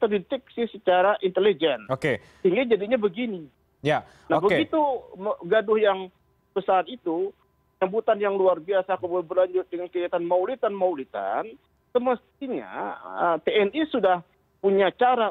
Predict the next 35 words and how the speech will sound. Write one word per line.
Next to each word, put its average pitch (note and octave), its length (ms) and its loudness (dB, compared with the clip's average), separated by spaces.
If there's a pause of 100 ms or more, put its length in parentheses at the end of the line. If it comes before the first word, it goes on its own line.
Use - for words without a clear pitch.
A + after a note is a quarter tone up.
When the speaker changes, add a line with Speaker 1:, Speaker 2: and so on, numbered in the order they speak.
Speaker 1:
untuk E3 220 -4
melakukan F#3 240 -2
pencegahan D#3+ 640 0 (240)
sebelum F#3 400 0
itu E3 160 -10
terjadi. C#3+ 640 -8
Speaker 2:
Oke. C3 320 0
Speaker 1:
Jadi B3+ 240 2
kita C#4 240 0
hanya A#3 480 -4
bicara G3 400 0
soal, G3+ 320 -2 (320)
eh, E3+ 80 0
protokol A#3 560 2
kesehatan, G#3 640 -6
eh, E3 160 -4
dalam E3 220 2
hal E3 80 -2
ini F#3+ 420 -8
menghadapi E3 600 -4 (260)
covid E3 240 -2
sembilan E3+ 400 0
belas. D3+ 160 0 (400)
Nah, F3+ 80 0
oleh G3 160 0
karena E3+ 240 -8
itu, C3+ 560 -4 (320)
lebih G#3+ 520 0
baik, F#3 360 2 (480)
langkah G3+ 320 -2
lebih F3+ 200 0
baiknya, C#3 600 -8 (400)
kalau C4+ 240 2
T - 80 -6
N D#3+ 240 -2